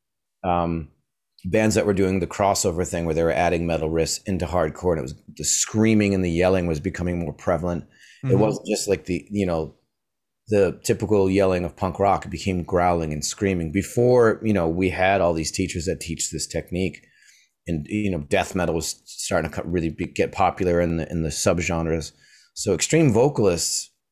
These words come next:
Speaker 1: you know, I didn't have many people to look at and go, "I wanna do it that way." So I just kinda figured it out.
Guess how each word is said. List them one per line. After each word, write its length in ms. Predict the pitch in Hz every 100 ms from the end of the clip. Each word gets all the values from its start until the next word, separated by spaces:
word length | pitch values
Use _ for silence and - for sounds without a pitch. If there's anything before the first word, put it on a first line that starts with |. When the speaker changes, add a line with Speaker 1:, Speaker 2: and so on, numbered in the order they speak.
| _ _ _ _
Speaker 1:
you 100 | 107
know, 100 | 95 82
I 100 | 117
didn't 160 | 135
have 180 | 107 90
many 280 | 92 95 90
people 280 | 95 101 92
to 80 | 85
look 240 | 104 113
at 100 | 82
and 60 | 82
go, 100 | 82
"I 60 | 85
wanna 160 | 90
do 160 | 82 90
it 80 | 78
that 240 | 82 73
way." 380 | 82 107 90 76 _ _ _
So 120 | - 87
I 60 |
just 160 | 143 -
kinda 200 | 107 80
figured 380 | - 92 80 78
it 80 | 80
out. 360 | 117 98 -